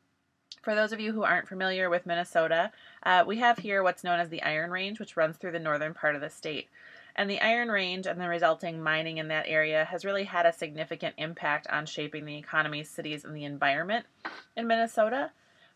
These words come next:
But recently, we've had some new discoveries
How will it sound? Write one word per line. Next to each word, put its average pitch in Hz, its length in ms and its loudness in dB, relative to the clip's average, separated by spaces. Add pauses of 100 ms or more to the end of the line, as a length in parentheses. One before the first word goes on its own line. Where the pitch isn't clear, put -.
(120)
But 254 160 4
recently, 247 600 -2
we've 208 240 -2
had 196 380 -2
some 196 240 2
new 196 160 0
discoveries 175 720 2